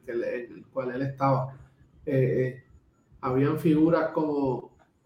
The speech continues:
la de Jordan Álvarez, como Alfred está diciendo, Alex Bregman, Michael Brantley, eh, que son tipos que sí, él era sensación, sí, pero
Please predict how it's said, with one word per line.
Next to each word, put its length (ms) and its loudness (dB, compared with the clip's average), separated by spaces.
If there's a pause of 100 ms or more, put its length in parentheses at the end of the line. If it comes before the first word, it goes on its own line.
(140)
la 160 -2
de 120 4
Jordan 300 2
Álvarez, 640 -2 (600)
como 260 -10
Alfred 200 -6
está 160 0
diciendo, 400 0
Alex 240 2
Bregman, 460 -2 (140)
Michael 340 -4
Brantley, 520 0 (640)
eh, 440 -2 (260)
que 140 2
son 200 4
tipos 360 6
que 580 8 (580)
sí, 400 4
él 140 12
era 220 8
sensación, 600 2
sí, 200 -2
pero 480 2